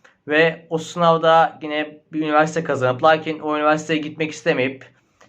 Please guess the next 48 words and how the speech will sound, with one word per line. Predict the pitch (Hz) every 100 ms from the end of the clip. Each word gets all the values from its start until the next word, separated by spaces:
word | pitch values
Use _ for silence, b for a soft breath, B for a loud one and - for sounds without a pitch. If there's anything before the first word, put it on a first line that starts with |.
| _
tekrardan | 190 185 175 170 165
üniversite | 165 160 165 170
sınavına | 170 165 160
hazırlanmak | 160 151 160 165 165
isterseniz | 165 185 170 165
arkadaşlar | 143 139 131 127 165 165
O | 165 170
B | 147
P'niz | 135 135 151 -
kırılıyor. | 160 139 127 120 120
Yani | 156 147 143 147 143
O | 156
B | 156
P'niz | 156 151 151
seksen | 170 160 - 147
ise | 123 139
kırka | 139 147 131 135
düşüyor | 120 - 120
ya | 123
da |
doksan | 135 131 - 131
ise | 123
kırk | 135 123
beşe | 135 135
vesaire | 127 131 131 120
düşüyor. | - 127 131 B B B
O | 170 175
tarz | 165 156 151
bir |
şey | - 135
arkadaşlar. | 120 127 113 123 131 - - _ _ _ _ _ _ _ _ _ b b b
Yani | -
yüksek | 151 151 156
ihtimal | 156 151
zaten | 147 147 147 143
biliyorsunuz | 147 147 139 127 123
bu | 120
videoyu | 113 117
izliyorsanız | 113 117 113 113 127
da. | 147
Bil-, | 143 131
bilmeyenler | 151 143 123 113
için | 117
şöyle | - 135
kısa | 127 -
bir | 131
özet | 127 131
geçtim. | 123 110 127 -